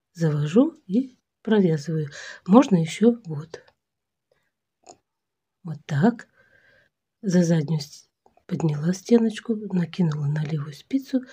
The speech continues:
и скрещенной петлёй за заднюю стенку провязала. Так проще понять. Всё, петли, э, клина подъёма я сделала.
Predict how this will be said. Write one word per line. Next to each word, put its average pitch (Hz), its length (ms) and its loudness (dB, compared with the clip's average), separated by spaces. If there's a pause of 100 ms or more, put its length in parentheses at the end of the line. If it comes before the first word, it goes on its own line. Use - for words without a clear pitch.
(320)
и 190 60 -6
скрещенной 165 680 2
петлёй 233 500 -2 (300)
за 202 220 4
заднюю 202 360 4
стенку 185 480 -4
провязала. 185 600 -2
Так 190 300 -8 (340)
проще 143 400 -8
понять. 147 480 -12 (440)
Всё, 175 440 4 (560)
петли, 190 580 4 (1800)
э, 160 440 -6 (460)
клина 165 380 4
подъёма 180 600 4
я 170 240 0
сделала. 151 680 -6